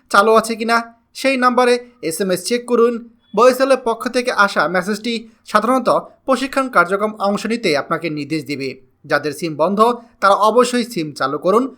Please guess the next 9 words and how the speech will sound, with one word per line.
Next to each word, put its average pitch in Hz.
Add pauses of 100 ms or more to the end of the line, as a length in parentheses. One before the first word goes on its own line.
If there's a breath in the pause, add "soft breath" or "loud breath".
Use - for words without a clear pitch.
(140 loud breath)
অথবা 233
সেই 240
নাম্বারে 233 (180 loud breath)
নতুন 240
সিম 214
নিয়ে 208
পুনরায় 226
চালু 143
করুন। 131